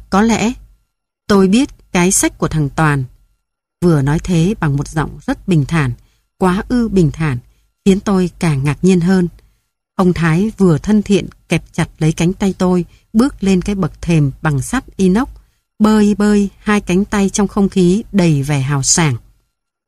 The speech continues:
"Tốt, tốt quá!" ông kêu lên với tất cả nỗi vui sướng. "Ông định cho mình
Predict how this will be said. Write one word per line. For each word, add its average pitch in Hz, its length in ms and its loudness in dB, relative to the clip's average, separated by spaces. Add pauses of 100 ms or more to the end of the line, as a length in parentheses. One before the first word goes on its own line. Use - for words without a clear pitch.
(180)
"Tốt, 196 280 4 (180)
tốt 247 240 -2
quá!" 202 360 0 (480)
ông 180 160 2
kêu 180 180 0
lên 175 240 2
với 170 140 0
tất - 260 -8
cả 151 300 0
nỗi 156 260 0
vui 208 200 0
sướng. 190 360 2 (1200)
"Ông 208 220 4
định 180 160 2
cho 208 180 2
mình 170 300 6